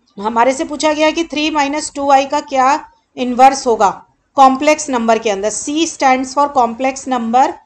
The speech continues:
ऊपर star लगा देने का meaning होता है कि नॉन ज़ीरो complex numbers, ठीक है।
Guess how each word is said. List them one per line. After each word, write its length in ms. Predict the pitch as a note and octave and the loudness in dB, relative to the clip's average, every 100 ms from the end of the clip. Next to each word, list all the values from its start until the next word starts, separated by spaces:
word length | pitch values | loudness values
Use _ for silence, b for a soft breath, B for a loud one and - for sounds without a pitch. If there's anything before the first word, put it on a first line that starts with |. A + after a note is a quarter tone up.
| _ _ | _ _
ऊपर 300 | C#4 C4+ E4 | -6 2 2
star 460 | D#4+ - C#4 B3 C4 | 2 0 4 4 4
लगा 220 | C#4 C4+ | 4 4
देने 240 | C4 B3+ C4+ | 4 2 0
का 140 | C#4+ | 0
meaning 320 | C4 A#3+ B3 | 0 -2 -4
होता 220 | B3+ B3 A#3+ | -4 -2 0
है 200 | B3+ C4+ | 0 -2
कि 120 | C#4+ | -4
नॉन 360 | A#3 A3+ A#3+ B3 | -2 0 0 -4
ज़ीरो 240 | B3 B3+ | 0 0
complex 560 | B3+ G#3+ - G#3+ - G#3+ | 2 -2 -2 -6 -6 -10
numbers, 560 | F3+ D#3 - - - _ | -10 -10 -12 -16 -20 _
ठीक 200 | A3+ A3+ | -16 -6
है। 140 | E4+ | -4